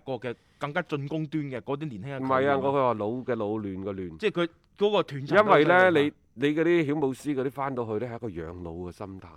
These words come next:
Speaker 1: 嗯。
Speaker 2: 你將你最好嘅韶華已經俾咗拜仁慕尼黑啦。
Speaker 1: 嗯。啊。
Speaker 2: 比斯捷克嗰啲講句唔好聽，
Speaker 1: <laughs>
Speaker 2: 質素有限。
Speaker 1: 即係如果唔係多蒙特，可能其他隊佢都未必，嗯，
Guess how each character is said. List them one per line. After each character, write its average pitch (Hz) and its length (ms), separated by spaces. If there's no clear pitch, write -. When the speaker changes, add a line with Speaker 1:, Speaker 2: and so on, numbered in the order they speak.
Speaker 1:
嗯。 131 360
Speaker 2:
你 135 140
將 190 240
你 143 60
最 127 400
好 101 180
嘅 139 260
韶 90 260
華 80 300
已 98 40
經 123 160
俾 110 280
咗 117 60
拜 95 180
仁 80 100
慕 82 140
尼 78 120
黑 98 100
啦。 87 200
Speaker 1:
嗯。 123 340
啊。 135 220
Speaker 2:
比 127 120
斯 151 140
捷 143 160
克 139 100
嗰 139 120
啲 139 80
講 123 280
句 78 80
唔 78 40
好 98 160
聽， 123 240
Speaker 1:
<laughs> 147 360
Speaker 2:
質 196 180
素 98 380
有 95 80
限。 90 240
Speaker 1:
即 - 80
係 151 220
如 123 60
果 196 160
唔 202 120
係 104 140
多 202 160
蒙 127 200
特， 113 120
可 156 60
能 160 100
其 92 120
他 143 120
隊 123 180
佢 127 120
都 131 180
未 120 180
必， 123 300
嗯， 127 140